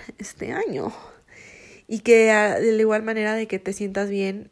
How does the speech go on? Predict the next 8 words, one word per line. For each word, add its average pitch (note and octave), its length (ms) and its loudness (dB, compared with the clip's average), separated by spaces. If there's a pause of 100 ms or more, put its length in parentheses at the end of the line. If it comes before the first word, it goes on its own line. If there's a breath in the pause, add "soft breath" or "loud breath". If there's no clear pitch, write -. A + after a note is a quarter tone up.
físicamente, G3+ 960 -4 (440 loud breath)
también F#3+ 340 -4
te G3+ 120 -6
puedas F#3+ 260 -4
sentir F3+ 560 -6
súper G#3 460 -4
bien F#3+ 240 -4
mentalmente. F#3 920 -8